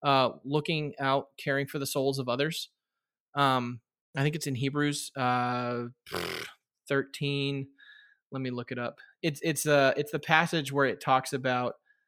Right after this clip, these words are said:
um, be-, basically being a church member that doesn't make it hard for your pastor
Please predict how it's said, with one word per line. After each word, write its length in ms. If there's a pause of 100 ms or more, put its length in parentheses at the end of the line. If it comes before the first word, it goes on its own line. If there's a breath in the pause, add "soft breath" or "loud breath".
(260)
um, 460 (840)
be-, 180
basically 440
being 220
a 40
church 280
member 220
that 120
doesn't 240
make 180
it 80
hard 260
for 80
your 120
pastor 420